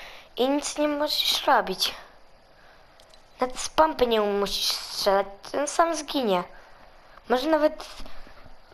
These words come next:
nie wiem, próbować, y, nawet możesz się wtedy odwrócić i by go próbować z kill offa, nic nie zrobi. Czy no, mogłem się leczyć bandażem, no ale wiecie.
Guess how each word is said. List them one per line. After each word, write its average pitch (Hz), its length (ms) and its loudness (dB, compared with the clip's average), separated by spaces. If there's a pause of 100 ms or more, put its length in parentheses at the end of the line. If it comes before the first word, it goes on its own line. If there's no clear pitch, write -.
(100)
nie 262 160 4
wiem, 240 160 4
próbować, 269 800 2 (140)
y, 233 260 6 (640)
nawet 254 440 0
możesz 269 360 2
się - 160 -2
wtedy 277 300 6
odwrócić 254 680 0
i 247 40 -8
by 254 160 -2
go 262 160 6
próbować 269 640 4
z - 100 -8
kill 285 180 4
offa, 233 300 2
nic 262 420 -8
nie 277 140 -2
zrobi. 214 380 2 (1800)
Czy - 100 -8
no, 269 120 4 (460)
mogłem 277 300 2
się 269 140 0
leczyć 254 280 0
bandażem, 240 600 0
no 214 80 2
ale 208 340 2
wiecie. 190 260 -4